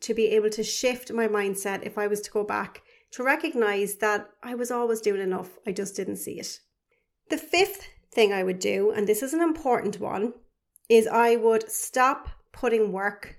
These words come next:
before my own development. How many times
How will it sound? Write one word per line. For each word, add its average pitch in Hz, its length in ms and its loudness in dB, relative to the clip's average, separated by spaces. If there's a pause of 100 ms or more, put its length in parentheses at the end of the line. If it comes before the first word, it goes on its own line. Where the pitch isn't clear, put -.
(120)
before 214 720 2 (100)
my 208 280 -2
own 190 380 -6 (120)
development. - 800 -8 (840)
How 302 200 4
many 370 240 4
times 196 720 -2